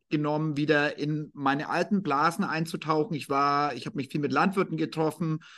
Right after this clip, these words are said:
ähm, war wieder bei Leuten, die jetzt nicht in unserer Akademikerblase sind, ähm, die fleißig arbeiten und nicht, eben nicht nur so theoretisches Quatschzeug machen wie wir hier. Und da, ähm,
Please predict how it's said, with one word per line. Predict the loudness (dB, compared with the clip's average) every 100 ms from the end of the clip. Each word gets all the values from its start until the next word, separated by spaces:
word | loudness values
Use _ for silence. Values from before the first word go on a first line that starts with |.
| -20 _
ähm, | 0 4 6 4 4 0 -4 -12 _ _
war | 2 4 6 4 2
wieder | 0 2 2 0
bei | -2 -2
Leuten, | 2 0 0 0
die | 0 0
jetzt | 0 0
nicht | -2 -2
in |
unserer | -4 -4
Akademikerblase | -2 -2 2 2 2 -2 2 2 2 0 0
sind, | 2 2 0 -2 -4
ähm, | -2 -2 -2 -6 -6
die | -6 -4
fleißig | -2 0 0 -2
arbeiten | 0 0 2 0 0
und | -4
nicht, | -2 -4 -6
eben | -6 -2
nicht | -2 0
nur | 0
so | 0 -2
theoretisches | 0 2 2 0 -2 -4 -4
Quatschzeug | -4 -4 -4 -2 0
machen | 2 0 0
wie | -2 0
wir | 4 4
hier. | 4 2 0 -6 -20 -20 -4 4
Und | 6 4 -2 -20 _ 0
da, | 4 6 4 2 0 0
ähm, | -2